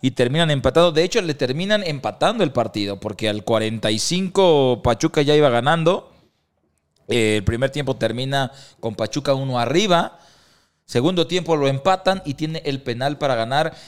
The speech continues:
y lo falla. Empata contra el último lugar de la tabla. Un inicio, entre comillas, sencillo para Pachuca, que se complica bastante.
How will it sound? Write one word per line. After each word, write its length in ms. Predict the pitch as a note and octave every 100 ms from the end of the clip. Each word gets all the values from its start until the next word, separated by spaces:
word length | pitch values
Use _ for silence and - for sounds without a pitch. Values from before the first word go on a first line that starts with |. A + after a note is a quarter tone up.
| - - _ _ _ _ _ _
y 140 | B2 A#2
lo 180 | G#2+
falla. 480 | G#2+ C#3 C#3+ G#2+ F#2 -
Empata 520 | G2 G#2 C3 D3 C#3+
contra 300 | A#2+ A2 A2
el 100 | A2+
último 300 | C#3+ D3 B2
lugar 220 | A2+ C3+
de 80 | C#3
la 140 | G#2+
tabla. 540 | C3 C#3 D3 D#3+ F#3 F#3
Un 360 | D#3+ D#3 D#3+ E3
inicio, 720 | D3 C#3+ D#3+ - E3 E3+ D#3 C#3+
entre 300 | C#3 B2+ B2+
comillas, 560 | B2 B2 D3 D#3 C#3
sencillo 420 | B2 G#2+ B2+ D#3 C3+
para 200 | A#2 A2+
Pachuca, 580 | A2+ - D#3 F#3+ F#3+ -
que 400 | C3 G#2+ G#2+ G#2
se 140 | G#2+
complica 500 | - G#2 G#2+ C3 C3+
bastante. 640 | G#2 G2+ A#2+ C#3 E3 -